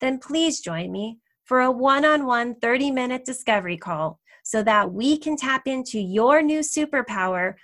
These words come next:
with Myrony as your guide. Go to that's myrony dot com, where you can also subscribe for this podcast, and click on My Myrony Mentoring to find out more.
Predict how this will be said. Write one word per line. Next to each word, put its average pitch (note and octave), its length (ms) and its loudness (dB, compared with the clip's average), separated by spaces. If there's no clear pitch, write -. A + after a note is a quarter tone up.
with G3+ 200 -2
Myrony B3 640 2
as G#3+ 240 2
your A#3+ 120 0
guide. F3 480 0
Go A#3 140 6
to B3 120 2
that's A#3 360 4
myrony D4 460 4
dot B3+ 240 4
com, G#3 560 -2
where A#3+ 140 2
you C4 160 -2
can C#4 120 0
also D4+ 280 0
subscribe B3+ 580 0
for D#4 100 2
this D#4 160 0
podcast, B3 640 2
and C#4 220 0
click F4+ 320 -2
on G#3+ 400 2
My A#3 360 4
Myrony B3 460 0
Mentoring G3 680 -2
to G#3 80 -8
find F#3 340 -4
out F3+ 180 -2
more. F3 300 -8